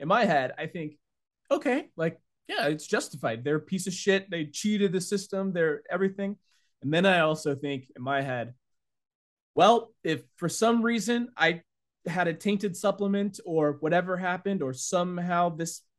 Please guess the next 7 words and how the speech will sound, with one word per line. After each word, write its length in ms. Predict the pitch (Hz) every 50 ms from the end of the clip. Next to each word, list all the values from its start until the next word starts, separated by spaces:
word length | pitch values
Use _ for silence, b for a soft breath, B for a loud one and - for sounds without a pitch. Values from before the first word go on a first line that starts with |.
| _ _ _ _ -
ended 220 | 170 170 175 170
up 100 | 170 170
happening, 540 | 185 175 175 175 190 190 190 190 190 190 190 _ _ _ _ _ _
you 100 | 151 143
know, 220 | 143 139 135 131 131
and 280 | - 143 143 135 135 - -
I, 260 | - 143 143 135 131